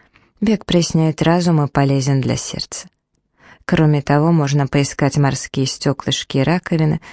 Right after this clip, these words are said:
пока не нагрянут купальщики». «А что такое морские стеклышки?» «Приходите бегать вместе со мной, я покажу вам. Кстати, во время бега вы немного загорите».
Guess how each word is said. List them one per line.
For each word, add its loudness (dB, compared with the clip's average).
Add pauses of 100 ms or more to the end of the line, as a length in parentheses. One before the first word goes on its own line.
(260)
пока -2
не 4
нагрянут 2
купальщики». -4 (1080)
«А 0
что -2
такое 0
морские -2
стеклышки?» -6 (920)
«Приходите -2
бегать 0
вместе 0
со -6
мной, 0
я -2
покажу -2
вам. -4 (580)
Кстати, -2
во 2
время 0
бега 0
вы 0
немного -2
загорите». -6